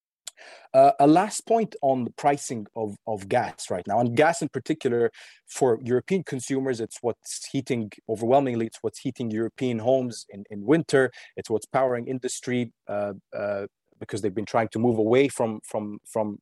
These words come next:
uh, coal, uh, for instance. Um, the Qataris, you might think, would be delighted, but actually they're, they're, they're not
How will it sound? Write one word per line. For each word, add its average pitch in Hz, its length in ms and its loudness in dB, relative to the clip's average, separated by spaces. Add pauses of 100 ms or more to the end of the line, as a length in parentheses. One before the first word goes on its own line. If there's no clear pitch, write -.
(100)
uh, 104 220 -2 (140)
coal, 123 380 4 (400)
uh, 113 320 2
for 120 160 -4
instance. 123 460 -6 (340)
Um, 123 360 4 (300)
the 139 160 0
Qataris, 170 440 2
you 131 80 0
might 123 260 2
think, 135 320 -2 (100)
would 123 220 -4
be 117 220 -4 (100)
delighted, 127 460 0 (260)
but 139 180 2
actually 151 340 -2
they're, 123 280 -4
they're, 131 240 -6
they're 127 140 -4
not 151 220 2